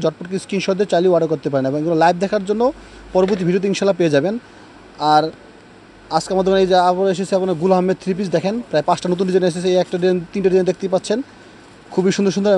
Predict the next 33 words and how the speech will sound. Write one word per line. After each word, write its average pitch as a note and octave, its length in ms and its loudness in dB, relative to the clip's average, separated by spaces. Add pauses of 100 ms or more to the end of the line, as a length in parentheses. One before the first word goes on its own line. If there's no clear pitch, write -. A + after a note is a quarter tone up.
(120)
এটা F3+ 120 2
হলো F3 140 0
পাকিস্তানি F#3 320 -2
গুল F3 140 2
আহমেদ। B2+ 300 0
এটার E3+ 280 -2
দাম F3+ 180 6
হলো F3+ 160 2
আপনার F#3+ 240 0 (420)
ছয়শত F#3+ 280 2 (100)
চল্লিশ G3 280 0
টাকা। C#3+ 180 -2
দেখেন, C3+ 240 -6
খুবই F3 240 -2
সুন্দর F3+ 240 -2
সুন্দর F3 200 -2
design। C#3 220 0 (1200)
আমি D#3+ 160 4
কিন্তু F#3+ 200 2
ঢাকার E3+ 200 2
ভিতরে G3 180 4 (460)
home F3+ 160 0
ডেলিভারি G3 240 2
দিয়ে F#3+ 100 -2
থাকি, G3 200 0
ঢাকার E3+ 180 2
বাইরে F#3+ 200 0
cash F3+ 160 -2
on F#3 160 -6
মাল F3+ 100 2
পাঠিয়ে D#3 160 -4
থাকি C3+ 180 -4
সুন্দরবন, F#3 340 -2